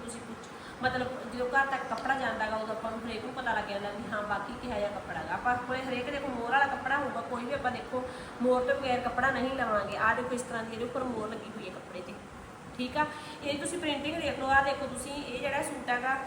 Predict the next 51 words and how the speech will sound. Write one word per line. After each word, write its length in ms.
ਬਲੈਕ 340
ਕਲਰ 200
ਦਾ 100
ਸੂਟ 280
ਆ, 80
ਬਲੈਕ 240
ਕਲਰ 260
ਦੇ 80
ਵਿੱਚ 180
ਇਸ 100
ਤਰ੍ਹਾਂ 200
ਦਾ 80
ਇਹਦਾ 160
ਮੁੰਦਿਆਂ 320
ਦਾ 60
ਪ੍ਰਿੰਟ 340
ਬਣਿਆ 240
ਹੋਇਆ 140
ਹੈਗਾ। 120
ਜਿਹੜੀ 300
ਵੀ 80
ਮੇਰੀ 180
ਭੈਣ 280
ਨੂੰ 120
ਚਾਹੀਦਾ 340
ਹੈਗਾ, 140
ਇਹ 180
ਆਪਣੇ 180
ਕੋਲੇ 180
ਦੋ 180
ਸੂਟ 180
ਹੀ 80
ਰਹਿ 180
ਗਏ, 100
ਉਦੋਂ 180
ਪਹਿਲਾਂ 180
ਸਟਾਕ 360
ਇਹ 160
ਚਲਿਆ 380
ਗਿਆ। 100
ਇਹ 60
ਫੋਟੋਆਂ 380
ਪਵਾ 240
ਲਈਆਂ 220
ਸੀਗੀਆਂ 300
ਮੇਰੇ 200
ਭੈਣਾਂ 220
ਨੇ 100
ਕਈਆਂ 300
ਨੇ, 200
ਉਧਰ 200